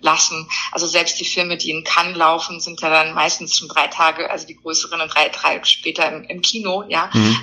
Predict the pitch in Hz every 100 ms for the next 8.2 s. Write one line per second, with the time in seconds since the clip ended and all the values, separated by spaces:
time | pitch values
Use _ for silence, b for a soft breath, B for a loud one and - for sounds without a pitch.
0 | - 175 - - B - 185 196 196 -
1 | - - 175 - 233 208 196 202 196 262
2 | 240 214 - 202 196 196 190 - 160 -
3 | - 185 - 143 156 185 208 - 185 -
4 | 180 - - 185 - - 185 - 185 196
5 | - 180 - B B - 208 196 - 196
6 | 185 - 208 190 185 196 190 247 214 -
7 | 190 196 190 160 180 - 165 185 - 170
8 | 165 180